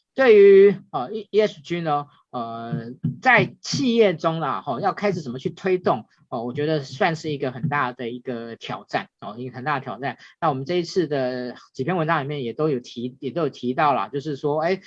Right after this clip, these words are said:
要怎么样去做，啊，怎么样能够去做一个很好的，的开展。好，所以我想在这边呢，我就请教，我就是请教那个郝梅老师哦，就是您个人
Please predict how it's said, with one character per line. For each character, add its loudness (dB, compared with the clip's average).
要 0
怎 -6
么 -8
样 -6
去 0
做， 0
啊， -8
怎 -16
么 -10
样 -4
能 -8
够 -2
去 -4
做 -2
一 -2
个 -6
很 -10
好 -6
的， -10
的 -8
开 -6
展。 -8
好， -8
所 2
以 6
我 2
想 0
在 0
这 -4
边 -2
呢， -4
我 -6
就 0
请 -10
教， 0
我 -12
就 -4
是 -8
请 -12
教 -2
那 -12
个 -10
郝 -10
梅 -4
老 -2
师 -10
哦， -6
就 -8
是 -2
您 -2
个 4
人 -2